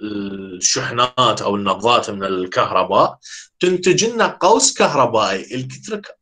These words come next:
آرك، by alternating par-، pattern، يعني بنمط متناوب، يطفى ويشتغل، يطفى ويشتغل. It will produce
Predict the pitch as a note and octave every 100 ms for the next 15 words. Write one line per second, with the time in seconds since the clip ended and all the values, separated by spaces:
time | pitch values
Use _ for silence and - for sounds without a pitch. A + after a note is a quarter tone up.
0 | _ A#2 G#2+ B2 C#3 - _ - _ -
1 | C#3+ D#3 F#3+ G#3 G#3 F#3+ G#3 C4+ C4 -
2 | E3 A#2 - - - D#3+ - A2 F#2+ G2+
3 | A#2 A#2+ B2 C#3 D#3 A#3 C4+ C#3+ D3 D#3
4 | C3+ G#2 F2 E2+ _ _ A2 C3+ - F#3+
5 | F3 B2+ - E2+ F2 C3 C3+ E3+ C#3 -
6 | F2+ - _ _ _ - _ _ - -
7 | - - - E3 F#3+ F#3+ F3+ F3+ F3+ D#3
8 | B3 C#4 -